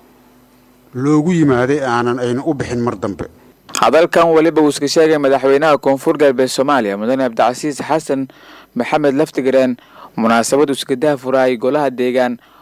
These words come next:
Speaker 2: oo la fadow in dhawaan la ka dhis magaalada Baraawe oo caasimadda rasmiga ah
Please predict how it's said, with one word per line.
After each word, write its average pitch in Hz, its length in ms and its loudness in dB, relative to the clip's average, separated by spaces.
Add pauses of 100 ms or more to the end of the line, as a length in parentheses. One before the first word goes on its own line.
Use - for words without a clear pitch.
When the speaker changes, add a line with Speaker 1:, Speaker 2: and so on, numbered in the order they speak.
(340)
Speaker 2:
oo 110 120 0
la 131 120 0
fadow 135 320 0
in 147 280 -6
dhawaan 131 520 -2 (160)
la 131 100 -2
ka 143 120 -2
dhis 139 240 -2
magaalada 131 440 4
Baraawe 131 380 4
oo 123 80 6
caasimadda 123 480 0
rasmiga 135 520 2
ah 117 40 -6